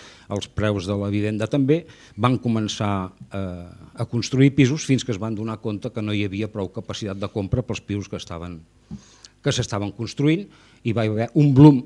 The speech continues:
immobiliari que va ser l'inici de lo que va ser el barraquisme a Madrid, que va durar fins fa molts pocs anys, perquè molta gent es havia vengut la casa que tenia, les seves terres i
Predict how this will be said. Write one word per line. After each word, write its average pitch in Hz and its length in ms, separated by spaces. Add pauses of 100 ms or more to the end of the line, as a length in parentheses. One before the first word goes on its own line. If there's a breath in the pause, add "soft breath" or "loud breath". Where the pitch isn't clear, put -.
immobiliari 113 800 (960 soft breath)
que 127 240
va 117 160
ser 127 320
l'inici 127 480
de 127 80
lo 113 160
que 110 80
va 107 80
ser 135 140
el 120 100
barraquisme 101 720 (100)
a 98 80
Madrid, 107 480 (160)
que 107 140
va 107 100
durar 104 240
fins 117 160
fa 101 80
molts 95 220
pocs 85 180
anys, 73 300 (680 soft breath)
perquè 95 400
molta 107 360
gent 139 200
es 104 120
havia 107 200
vengut 104 480
la 95 120
casa 101 280
que 107 120
tenia, 127 520
les - 160
seves 101 240
terres 120 480
i - 20